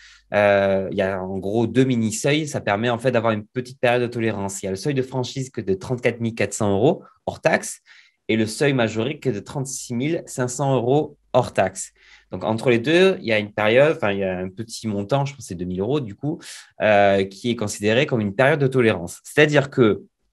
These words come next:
euh, dès qu'on dépasse les trente-six mille cinq cents en encaissement, encore une fois, c'est très important,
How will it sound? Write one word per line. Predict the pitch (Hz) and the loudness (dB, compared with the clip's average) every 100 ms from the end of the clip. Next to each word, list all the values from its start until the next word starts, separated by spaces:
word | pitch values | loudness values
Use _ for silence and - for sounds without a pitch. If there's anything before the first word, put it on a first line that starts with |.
| - | -2
euh, | 101 95 90 87 85 | 2 2 0 -4 -10
dès | 98 170 | 2 4
qu'on | 175 | 4
dépasse | 165 147 147 143 | 2 2 2 0
les | 117 | -2
trente-six | - 123 - | -4 -6 -4
mille | 120 110 | -6 -4
cinq | 110 | -6
cents | 104 151 170 - _ _ | -2 -2 -2 -8 _ _
en | 117 117 | 4 6
encaissement, | 117 110 104 95 139 160 202 | 6 2 -2 -2 0 2 2
encore | 101 98 104 | -2 -2 -2
une | 101 | 0
fois, | 165 | 0
c'est | 170 98 | 0 -4
très | - 101 | -4 -4
important, | 95 117 131 160 | -4 -4 0 -2